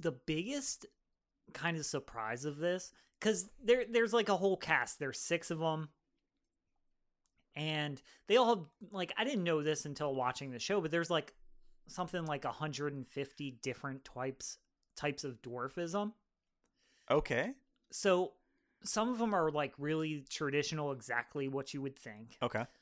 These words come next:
Speaker 1: But the one girl on the show, she, her name is Elena.
Speaker 2: Okay.
Speaker 1: And she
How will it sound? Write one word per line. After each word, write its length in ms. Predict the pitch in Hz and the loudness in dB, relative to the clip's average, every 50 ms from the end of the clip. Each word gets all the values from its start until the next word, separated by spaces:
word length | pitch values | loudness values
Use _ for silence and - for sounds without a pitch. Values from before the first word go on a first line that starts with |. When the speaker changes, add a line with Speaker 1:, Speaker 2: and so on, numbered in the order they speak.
| _ _ _ _ - | _ _ _ _ -10
Speaker 1:
But 160 | 151 143 - | -10 -8 -6
the 80 | 139 127 | -6 -4
one 260 | 127 156 202 233 220 | -2 0 0 0 0
girl 220 | 190 180 170 147 | 2 2 2 2
on 200 | 143 139 135 131 | 2 0 -2 -4
the 40 | 123 | -6
show, 380 | 110 - - 123 110 107 104 107 - _ _ _ _ _ _ | -8 -8 -8 -8 -8 -10 -12 -14 -18 _ _ _ _ _ _
she, 380 | - - - - 160 156 160 - - | -8 -6 -6 -4 -4 -6 -8 -10 -12
her 160 | - 147 143 | -10 -10 -8
name 200 | 135 147 165 175 | -6 -6 -4 -4
is 120 | 185 175 185 | -4 -2 -2
Elena. 580 | 180 175 156 131 113 104 101 95 101 117 123 _ _ _ _ _ _ _ _ _ - | -2 -2 -2 -4 -6 -8 -12 -16 -18 -20 -20 _ _ _ _ _ _ _ _ _ -6
Speaker 2:
Okay. 320 | - 113 - - 107 117 151 | -6 -4 -2 -2 -2 -2 0
Speaker 1:
And 480 | 151 147 147 147 143 139 139 131 127 - _ _ _ _ _ _ _ | 0 0 0 -2 -2 -4 -4 -6 -10 -12 _ _ _ _ _ _ _
she 460 | - - - - - 170 180 180 - | -10 -6 -4 -4 -2 -4 -6 -6 -8